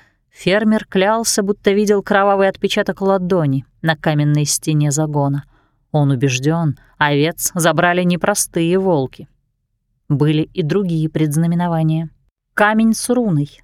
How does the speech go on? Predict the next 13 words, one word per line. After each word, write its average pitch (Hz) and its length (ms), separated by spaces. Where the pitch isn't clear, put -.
найденный 156 520
на 151 140
церковном 156 560
кладбище, 151 640
разворошённая 151 800
могила 151 520
молодой 151 380
женщины. 151 600
Знаки 170 580
и 202 100
вправду 170 580
зловещие. 180 800
Люди 151 460